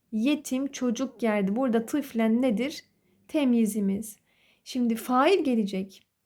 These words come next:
Ama dikkat edeceğiz işte. Bakın böyle düşünce, düşününce bile sınavlarda yanlış yapma ihtimalimiz var. Bakın ilk etapta ne yapasımız geliyor? Hatamızdan bahsediyorum. "Aa, cae dediğime göre fail gelecek. Fail daima merfudur.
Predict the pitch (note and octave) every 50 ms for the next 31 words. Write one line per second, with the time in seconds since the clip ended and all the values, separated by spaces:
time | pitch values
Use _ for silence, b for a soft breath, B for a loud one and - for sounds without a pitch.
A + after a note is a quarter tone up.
0 | b b b b b A#3+ B3 C#4+ D4+ D4+ C#4+ C4+ A#3+ A3+ A3 G#3+ G3+ G3+ G3 F#3+
1 | G#3 G3+ G3 - B3 C4 D4+ D#4 C4 C#4 A#3 B3+ A#3+ G3+ G#3+ G3 - - G3 F#3+
2 | G#3+ A3 - - E4 F4 D#4+ B3+ A#3 A3+ A3+ A#3 A#3 G3 A3+ A3 - - C4+ C4+
3 | C4 C4 C4 G3+ A3+ G#3+ A3+ A3 - B3+ C#4+ D4 C4+ C4+ A3+ A3+ A#3 C#4+ D#4 D4+
4 | - A#3+ A3+ A3+ A3+ A3+ A3+ A#3 A#3 B3 C4 B3 A#3 A#3 A#3 B3+ C4 - C4 C4
5 | - C#4+ C#4 - - D4 C#4+ C#4+ C#4+ D4 D4 C#4+ C4+ B3+ A3+ G#3+ G#3 A#3 A#3+ -
6 | F4 E4+ E4 B B B B B B - F#4+ G#4 G#4 - - - C#4 C#4 C#4 C#4
7 | C4+ C4 - - E4+ E4 E4 E4+ F4 E4 E4 C#4+ C4 C4 - A#3 A3 G#3+ G#3 G3
8 | F#3+ G#3 G3+ F#3+ F#3+ G3 G3+ A3 A#3 A3+ A3+ - B3 A#3+ A#3+ B3 A#3+ A3 A#3+ A#3+
9 | A#3 A3 G3+ G3 A3 A3 - A3+ G3+ G#3+ G#3 G3+ G3+ G3 G3 b b b b b
10 | b b C4 C#4 C#4 C4+ C4 B3 G#3 G3 B3+ C#4 D4 D#4 D4+ D4+ C4+ C4 B3+ B3+
11 | A#3+ C4 C4 C4 C#4 C#4+ C4 C4 C4 C#4+ D#4 D#4 - C4 A#3+ A#3 B3 D4+ E4 E4
12 | E4+ D#4+ D#4+ D4+ D4+ D4+ D#4+ D#4 B B B B B B _ - B3 B3 B3+ C4+
13 | D4 D4 C4 A#3 C4 C4 D4 D#4 D4+ C4+ C4 B3 A#3+ A#3+ B3 C4+ C#4 C#4+ C#4+ C#4
14 | - - F4 E4+ E4 E4